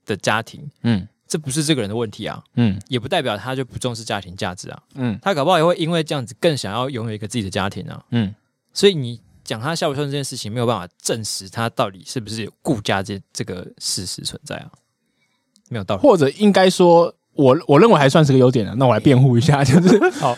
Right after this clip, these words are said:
Speaker 2: 我觉得就是即使你不喜欢你的父母，可，可是你有意愿去跟他达成一个，一种和平或平衡，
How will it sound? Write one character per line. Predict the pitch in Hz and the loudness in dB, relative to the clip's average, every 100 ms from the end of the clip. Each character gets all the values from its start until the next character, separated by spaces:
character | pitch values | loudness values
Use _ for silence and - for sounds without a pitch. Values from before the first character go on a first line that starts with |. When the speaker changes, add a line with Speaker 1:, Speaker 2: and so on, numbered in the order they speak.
| 170 | 2
Speaker 2:
我 | 151 | 4
觉 | 143 180 | 6 6
得 | 185 | 6
就 | 208 | 2
是 | |
即 | - 170 | 2 0
使 | 208 | 4
你 | 165 | 6
不 | 127 185 | 6 4
喜 | 151 | 4
欢 | |
你 | 135 | 2
的 | 104 | 0
父 | 151 123 | 0 0
母， | 101 | -2
可， | 110 127 | -4 -4
可 | 127 | 2
是 | 143 | 4
你 | 208 185 | 6 6
有 | - - | 6 2
意 | 196 143 | -2 4
愿 | 165 113 110 - | 4 4 0 -6
去 | 170 | 0
跟 | 147 | 2
他 | 139 | 2
达 | 107 | 0
成 | 110 110 | -2 -4
一 | |
个， | 117 | -2
一 | 143 | 0
种 | 104 | 0
和 | - 107 | 2 0
平 | 110 110 | 0 0
或 | 117 110 | 0 -2
平 | 101 98 | -6 -6
衡， | 107 | -6